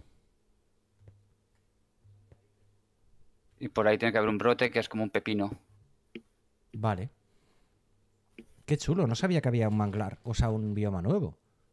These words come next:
Speaker 1: Yup.
Speaker 2: Vale.
Speaker 1: Sí, s-,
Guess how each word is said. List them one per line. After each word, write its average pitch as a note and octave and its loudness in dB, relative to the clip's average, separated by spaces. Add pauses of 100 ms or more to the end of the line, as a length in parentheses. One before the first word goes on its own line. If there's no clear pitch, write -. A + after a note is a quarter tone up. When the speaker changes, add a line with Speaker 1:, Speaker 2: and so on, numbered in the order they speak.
(1120)
Speaker 1:
Yup. G2+ -6 (580)
Speaker 2:
Vale. A2+ 2 (1040)
Speaker 1:
Sí, C#3 2
s-, - -18